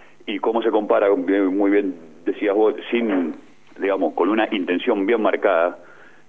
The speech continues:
equiparar, eh, a, a el, a la triple A, por ejemplo, con, con grupos como Montoneros o como el Ejército Revolucionario de, el,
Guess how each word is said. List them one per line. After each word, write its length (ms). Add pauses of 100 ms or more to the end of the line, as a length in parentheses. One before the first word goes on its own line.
(160)
equiparar, 680 (260)
eh, 480 (760)
a, 220
a 920
el, 440
a 400
la 120
triple 360
A, 100
por 140
ejemplo, 420
con, 340 (640)
con 180
grupos 260
como 180
Montoneros 560
o 60
como 200
el 60
Ejército 300
Revolucionario 640
de, 480
el, 760